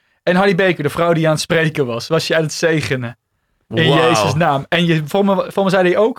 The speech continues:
Speaker 1: als ik me goed herinner, je, je moedigde ook de engelenlegers aan om te bewegen en, eh, voor bescherming.
Speaker 2: Wauw.
Speaker 1: Wauw,
Speaker 2: Ja,
Speaker 1: ja.
Speaker 2: dat, dat, maar dat, dat is het mooie van, van tongentaal. Wat je, wat je leest ook in één Korinthe dertien en één Korinthe veertien lees je er ook over, hè, dat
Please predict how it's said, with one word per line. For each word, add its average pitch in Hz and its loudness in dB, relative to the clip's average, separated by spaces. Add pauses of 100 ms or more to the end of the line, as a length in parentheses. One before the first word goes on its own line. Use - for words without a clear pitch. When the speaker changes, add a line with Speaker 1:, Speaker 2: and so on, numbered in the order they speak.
Speaker 1:
als - -20
ik - -14
me 165 -6
goed 202 0
herinner, 202 0
je, 165 -2
je 156 -2
moedigde 196 2
ook 160 -2
de 170 -4
engelenlegers 208 2
aan 196 0
om 175 0
te 165 -2
bewegen 160 0
en, 151 -2
eh, 147 0
voor 156 -2
bescherming. 135 -2
Speaker 2:
Wauw. 101 -2 (100)
Speaker 1:
Wauw, 113 -6
Speaker 2:
Ja, 123 0
Speaker 1:
ja. 160 2
Speaker 2:
dat, 151 2
dat, 143 2
maar 170 0
dat, 185 -2
dat 214 -2
is - -8
het - -12
mooie 185 -2
van, 131 -6 (120)
van 123 -4
tongentaal. 123 -2
Wat 143 -4
je, - -10
wat 131 -6
je 143 -6
leest 135 -2
ook 123 -4
in 113 -4
één 120 -4
Korinthe 113 -6
dertien 127 -4
en 113 -4
één 113 -4
Korinthe 110 -6
veertien 120 -4
lees 101 -2
je - -6
er 120 -2
ook 127 -4
over, 127 -2
hè, 135 -2
dat 135 -4